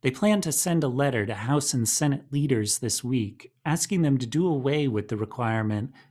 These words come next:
that lobbyists be escorted by an aide inside congressional buildings.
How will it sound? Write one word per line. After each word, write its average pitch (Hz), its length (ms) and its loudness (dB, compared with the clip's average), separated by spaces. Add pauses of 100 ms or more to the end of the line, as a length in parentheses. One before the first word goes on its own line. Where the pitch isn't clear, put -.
(100)
that 123 160 -2
lobbyists 139 760 0
be 120 300 -6
escorted 123 560 0
by 98 140 -2
an 101 260 -4
aide 107 420 0
inside 113 720 -4
congressional 113 560 -2
buildings. 101 760 -6